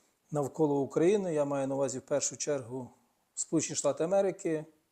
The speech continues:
політику Трампа по відношенню до України, по відношенню до війни в Україні. Це,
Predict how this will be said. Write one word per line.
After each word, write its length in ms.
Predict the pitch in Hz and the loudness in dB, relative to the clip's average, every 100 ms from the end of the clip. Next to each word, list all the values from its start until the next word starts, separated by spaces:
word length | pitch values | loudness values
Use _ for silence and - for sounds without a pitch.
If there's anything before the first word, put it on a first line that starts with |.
| _ | _
політику 500 | _ 151 143 135 - | _ 0 0 -4 -8
Трампа 360 | 127 185 185 175 | 2 4 4 -2
по 180 | - 190 | 2 4
відношенню 520 | 170 165 160 - 151 | 4 0 -2 -4 -4
до 120 | 143 | -4
України, 440 | 143 151 147 147 151 _ _ _ _ | -4 -2 -4 -4 -12 _ _ _ _
по 160 | 170 | 0
відношенню 560 | 160 143 147 - 147 135 | 0 -2 -4 -4 -6 -4
до 200 | 127 165 | 0 2
війни 320 | 156 151 151 | 2 2 -2
в 100 | 135 | -2
Україні. 540 | 139 156 139 127 127 - _ _ _ _ _ _ _ _ | -6 -4 -4 -6 -10 -18 _ _ _ _ _ _ _ _
Це, 320 | - 185 185 | 6 8 8